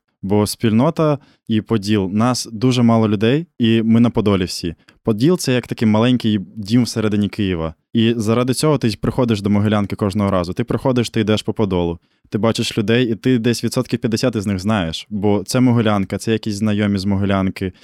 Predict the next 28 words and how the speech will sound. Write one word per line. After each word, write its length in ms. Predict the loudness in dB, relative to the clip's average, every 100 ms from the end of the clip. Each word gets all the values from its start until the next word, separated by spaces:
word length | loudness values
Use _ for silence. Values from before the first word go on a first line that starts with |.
| -20 -18
це 280 | -6 0 2
якісь 340 | 2 0 -2
випускники 1160 | -4 -6 -6 -6 -2 0 0 -2 0 2 2 -2 _ -20 -6
або 220 | 0 0
викладачі. 720 | 0 0 0 -2 -2 -4 -4 -8 _ _ _
Ти 220 | 0 0 0
з 220 | -4 0
ними 200 | 2 4
всіма 320 | 2 0 0
вже 180 | 2 0
знайомий. 520 | 2 2 2 0 -2 -8 _
По-друге, 400 | 0 2 4 2
це 480 | 0 0 2 4 2
друзі. 360 | 2 0 0 0
Я 160 | 2
знайшов 300 | 2 0 0
тут 240 | 0 -4 -6 -16
справжніх 480 | -12 -2 0 2 0
своїх 220 | 2 0 2
друзів. 440 | 2 2 0 -2 -16 -20 _
Ми 280 | 2 2 0 -4
багато 380 | 0 2 2 0
подорожуємо 640 | 0 0 0 2 2 4 2
навіть 320 | 2 0 0
через, 440 | 0 0 -2 -2
е, 40 | 0
мудкорти. 800 | 0 0 0 0 0 -2 -6 -8 _
Мудкорти — 680 | 0 2 0 0 0 0 0